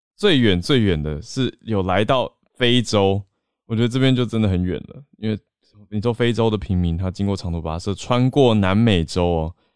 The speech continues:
再经过中美洲，然后从 Mexico 再进到美国这边来。因为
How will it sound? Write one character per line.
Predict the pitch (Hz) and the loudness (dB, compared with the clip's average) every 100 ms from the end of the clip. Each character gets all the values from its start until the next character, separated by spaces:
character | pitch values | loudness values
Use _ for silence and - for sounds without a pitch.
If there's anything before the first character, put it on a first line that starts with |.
| _ | _
再 | 127 | -2
经 | 113 120 | 2 4
过 | 117 104 | 4 2
中 | 104 104 | 2 2
美 | 82 71 | 0 -2
洲， | 80 78 82 | -6 -6 -8
然 | 82 | -10
后 | 85 | -10
从 | 87 85 85 | -8 -8 -6
Mexico | 90 90 92 87 73 | -8 -8 -10 -8 -8
再 | 82 | -8
进 | - 90 80 | -6 -4 -2
到 | 80 - _ _ _ _ _ - | -4 -8 _ _ _ _ _ -8
美 | 87 | -6
国 | 82 | -4
这 | 82 | -4
边 | 87 85 | -4 -4
来。 | 60 - _ _ _ _ | -6 -12 _ _ _ _
因 | 131 | -2
为 | 139 131 | 2 0